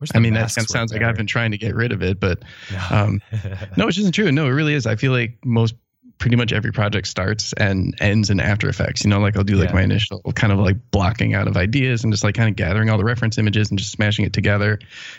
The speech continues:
Speaker 2: And then from there, it just gets sent out to any number of programs. And then eventually it all ends up back in After Effects where it gets put back together and rendered. So
Speaker 1: Yeah.
Speaker 2: yeah, it's an incredible program.
Speaker 1: I love
Speaker 2: It's
Speaker 1: it.
Speaker 2: fun. Yeah.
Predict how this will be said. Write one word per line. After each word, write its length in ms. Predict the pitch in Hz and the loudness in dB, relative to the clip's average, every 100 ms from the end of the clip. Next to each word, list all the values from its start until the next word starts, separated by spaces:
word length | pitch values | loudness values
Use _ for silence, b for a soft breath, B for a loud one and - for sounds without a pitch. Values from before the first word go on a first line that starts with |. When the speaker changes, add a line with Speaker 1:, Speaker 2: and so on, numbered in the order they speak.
| B | B
Speaker 2:
And 120 | 120 | 2
then 360 | 107 101 110 - - | 2 2 -2 -8 -8
from 180 | - 107 | 0 2
there, 160 | 98 104 | 2 2
it 60 | |
just 160 | 98 - | 0 -2
gets 200 | 104 - | -2 -2
sent 260 | 95 98 | -2 0
out 240 | 101 98 98 | 2 0 -2
to 300 | - 87 87 131 _ - | 0 0 0 -4 _ -4
any 200 | 104 101 | 0 2
number 360 | 101 98 104 101 | 2 2 2 2
of 100 | 95 | 0
programs. 560 | 135 135 120 120 117 117 | 2 2 0 0 -2 0
And 80 | |
then 100 | 107 | 0
eventually 420 | 95 113 110 104 101 | 2 0 2 2 2
it 100 | 110 | 2
all 420 | 104 107 107 101 - - | 2 2 0 -2 -4 0
ends 200 | 101 104 | 2 2
up 140 | 101 | 0
back 200 | - - | 0 0
in 60 | 107 | 2
After 220 | 101 87 | 2 0
Effects 320 | - 85 - | 0 -2 0
where 60 | 95 | -2
it 40 | |
gets 120 | 82 - | -2 0
put 180 | 92 | 0
back 200 | - 90 | 2 0
together 300 | - 92 92 90 | 0 2 2 2
and 100 | 92 | 2
rendered. 340 | 104 90 90 | 2 2 0
So 280 | - 80 107 B B | 0 2 0 B B
Speaker 1:
Yeah. 320 | 95 104 107 117 | -8 -6 -4 0
Speaker 2:
yeah, 180 | 117 104 _ | 2 0 _
it's 140 | - 131 | -4 0
an 60 | |
incredible 340 | 110 110 101 - | 0 0 0 0
program. 560 | 92 92 - 107 - - | 0 0 0 0 -2 -10
Speaker 1:
I 80 | 127 | -10
love 240 | 98 104 98 | -6 -4 -4
Speaker 2:
It's 100 | 92 | -2
Speaker 1:
it. 80 | |
Speaker 2:
fun. 80 | 117 - _ _ - | -2 -4 _ _ 2
Yeah. 180 | 113 | 2